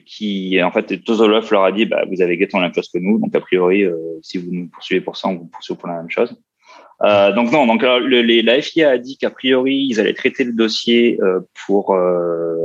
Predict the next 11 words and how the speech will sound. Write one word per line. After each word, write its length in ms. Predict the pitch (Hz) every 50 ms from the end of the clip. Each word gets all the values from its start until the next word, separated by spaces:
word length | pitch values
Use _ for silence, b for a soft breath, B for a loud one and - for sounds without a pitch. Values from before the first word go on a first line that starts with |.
| - -
après 260 | 123 - - - 123
Bakou. 300 | 107 95 - - - - - - _ _ _ -
Euh, 80 | 90 90
je 80 | - -
pense 160 | 120 117 -
que 80 | - 107
c'est 100 | - _
pour 220 | - 98 90 - -
avant, 440 | 113 113 107 110 117 117 117 117 113
euh, 180 | 101 95 92 92
le, 420 | 92 92 92 92 92 92 92 -